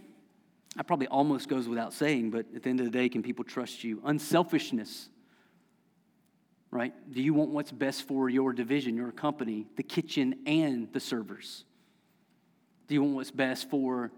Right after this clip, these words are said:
the guy calling out the trucks? I used to work loading and unloading trucks, right? And the people cutting the trucks, trying to get three to Atlanta all at the same time at three A M? Do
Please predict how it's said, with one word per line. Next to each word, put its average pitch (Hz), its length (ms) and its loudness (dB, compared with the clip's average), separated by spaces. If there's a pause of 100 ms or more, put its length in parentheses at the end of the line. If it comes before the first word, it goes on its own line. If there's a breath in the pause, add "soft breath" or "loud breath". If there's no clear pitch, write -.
(880 soft breath)
the - 80 -4
guy 135 160 6
calling 147 340 6
out 170 200 6
the 175 60 -2
trucks? 170 440 2
I 127 120 -2
used 120 160 -6
to 131 60 0
work 123 180 -4 (140)
loading 127 220 0
and 131 100 2
unloading 131 240 2
trucks, 185 380 2
right? 175 260 6
And 160 220 4
the 165 40 2
people 180 300 2
cutting 175 280 4
the 180 80 2
trucks, 180 300 2
trying 190 260 4
to 185 40 4
get 180 220 2
three 190 200 6
to 185 120 8
Atlanta 185 420 6
all 190 220 8
at 185 80 0
the 185 80 0
same 185 320 2
time 190 280 2
at - 100 -6
three 202 200 0
A 196 120 2
M? 202 180 -2
Do 202 80 -10